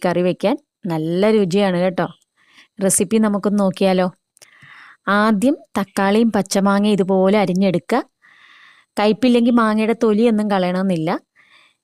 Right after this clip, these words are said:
ചെനച്ച് തുടങ്ങിയതാണെങ്കിൽ കറിക്ക് നല്ല രുചിയായിരിക്കും. നാര് കുറവുള്ളൊരു മാങ്ങയായിരിക്കണം. എന്നിട്ട് ഒരു ചീനച്ചട്ടിയിലോ മൺചട്ടിയിലോ എടുത്ത് ആവശ്യത്തിന് ഉപ്പും മഞ്ഞപ്പൊടിയും ഇത്തിരി മുളക് പൊടിയും ഒരല്പം മല്ലിപ്പൊടിയും ചേർത്ത് ഇളക്കിയിട്ട് ആവശ്യത്തിന് വെള്ളം ഒഴിച്ച്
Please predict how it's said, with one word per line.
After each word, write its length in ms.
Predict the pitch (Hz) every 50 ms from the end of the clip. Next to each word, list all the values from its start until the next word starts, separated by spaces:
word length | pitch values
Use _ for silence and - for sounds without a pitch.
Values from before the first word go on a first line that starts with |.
| _ _ -
ചെനച്ച് 320 | 208 196 190 190 190 - 247 262
തുടങ്ങിയതാണെങ്കിൽ 760 | 247 220 220 214 214 220 214 220 208 202 196 190 196 311 403 622 - _ -
കറിക്ക് 280 | 190 180 170 - - 214 208 190
നല്ല 260 | 180 175 185 202 214 208
രുചിയായിരിക്കും. 640 | 202 165 160 190 196 180 165 180 - - - - - _ _ 214 202
നാര് 280 | 196 190 196 208 247 240 233
കുറവുള്ളൊരു 480 | 220 196 185 185 185 185 185 185 190 196 175
മാങ്ങയായിരിക്കണം. 640 | 160 160 165 170 165 160 156 147 - 175 214 311 - _ _ _ - - - - - - _ _ _ - 247
എന്നിട്ട് 360 | 247 240 214 165 - - 330 - - - -
ഒരു 100 | 214 233 -
ചീനച്ചട്ടിയിലോ 640 | 240 220 208 208 196 - 208 170 - 190 190 196 196 196 190
മൺചട്ടിയിലോ 500 | 185 180 180 175 170 - 180 180 180 175 160
എടുത്ത് 240 | 160 - - 233 247 - - 214 185 175
ആവശ്യത്തിന് 500 | 180 175 180 - - 180 170 - 185 185 175 156
ഉപ്പും 280 | - _ - 214 208 180 - - _ _ _ _ _ -
മഞ്ഞപ്പൊടിയും 600 | 180 180 175 170 160 - - 180 175 190 185 165 - - _ _ _ _ _ _ _
ഇത്തിരി 200 | - - 202 196 196 180
മുളക് 280 | 170 160 160 165 165 185 175
പൊടിയും 280 | 190 180 196 190 165 - - _ _ _ -
ഒരല്പം 440 | 202 202 190 190 - _ - 294 294 277
മല്ലിപ്പൊടിയും 520 | 220 185 175 180 - - 185 185 196 196 180
ചേർത്ത് 280 | 190 180 175 170 - 180
ഇളക്കിയിട്ട് 460 | 165 160 - - 170 170 156 - 233 349 - _ _ - - - - - - - 190 196
ആവശ്യത്തിന് 460 | 208 202 202 - - 196 - 202 196 190
വെള്ളം 260 | 180 175 170 175 190 190 180
ഒഴിച്ച് 300 | 170 170 - - -